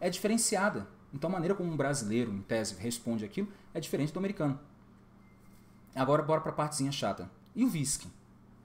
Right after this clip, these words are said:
E o vais? Tem viés cultural? Tem, mas você vai guardar isso pra sua realidade,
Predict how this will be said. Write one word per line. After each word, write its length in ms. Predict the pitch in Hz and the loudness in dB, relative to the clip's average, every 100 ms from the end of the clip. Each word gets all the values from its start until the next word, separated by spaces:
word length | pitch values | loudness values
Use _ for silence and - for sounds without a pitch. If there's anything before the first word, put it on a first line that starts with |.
| - | -4
E 60 | 190 | -2
o 20 | |
vais? 640 | 156 147 107 98 - - - - - - | 2 2 0 -4 -6 -8 -18 -20 -12 0
Tem 140 | 220 | 4
viés 220 | 180 147 | 4 2
cultural? 280 | 143 143 147 | 0 0 0
Tem, 300 | 147 131 98 - | 2 0 -2 -2
mas 120 | 147 | -2
você 180 | 143 147 | 0 0
vai 100 | 147 | 0
guardar 280 | 139 131 123 | 0 0 0
isso 220 | 135 - | 0 -2
pra 140 | 147 | -4
sua 300 | 139 - 240 | -2 0 4
realidade, 500 | 294 311 156 104 - | 6 6 6 4 0